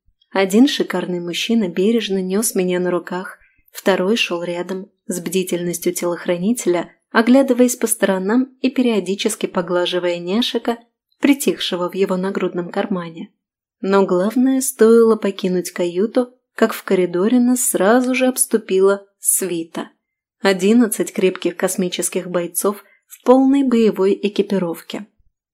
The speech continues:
Без лишних слов они выстроились вокруг нас плотным треугольником, скрывая от любопытных взглядов и не позволяя никому к нам приблизиться.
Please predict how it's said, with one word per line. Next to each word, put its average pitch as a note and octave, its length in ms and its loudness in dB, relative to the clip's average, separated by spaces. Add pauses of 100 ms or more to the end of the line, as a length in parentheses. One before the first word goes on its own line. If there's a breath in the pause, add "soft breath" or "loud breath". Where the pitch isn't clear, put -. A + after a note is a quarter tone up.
Без G3 240 2
лишних F#3+ 480 2
слов F#3+ 340 2
они F3 240 -2
выстроились F#3 640 2
вокруг F#3+ 360 2
нас G#3 280 2 (340 soft breath)
плотным B3+ 440 6
треугольником, F#3+ 960 0 (200)
скрывая F3+ 600 2
от - 240 -2
любопытных F3+ 640 0
взглядов F#3+ 560 2 (320)
и B3+ 140 6
не B3+ 120 8
позволяя A3 640 2
никому F3+ 420 -2
к - 80 -14
нам F#3 160 0
приблизиться. F#3 840 -2